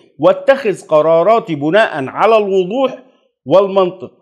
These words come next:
واهم شيء عندنا ان احنا يكون عندنا الاشخاص المناسبين في المكان المناسب". واعتقد ده التصريح ده بيلخص كل شيء، ان احنا ما كانش عندنا في الفتره اللي فاتت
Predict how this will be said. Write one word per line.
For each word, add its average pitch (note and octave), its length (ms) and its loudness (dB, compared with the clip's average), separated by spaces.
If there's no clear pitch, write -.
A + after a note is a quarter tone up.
واهم A#2+ 640 -6
شيء F3+ 280 -2
عندنا C3+ 420 -6
ان A#2 160 -6
احنا A2+ 280 -12
يكون C3 260 -8
عندنا A2 440 -8
الاشخاص C4+ 640 -4
المناسبين A#3 960 -8
في G3+ 80 0
المكان A#2+ 440 -2
المناسب". G2 460 -12
واعتقد A2 680 -8
ده E3 300 0
التصريح D#3 600 -8
ده D3 180 0
بيلخص A#2+ 640 -6
كل C3 300 -6
شيء، A2+ 300 -10
ان G#2 220 -10
احنا B2+ 220 -6
ما A2+ 120 -6
كانش D#3+ 300 -2
عندنا C#3+ 440 -2
في - 80 -6
الفتره D#3 380 -4
اللي C3 140 -4
فاتت E3 320 -4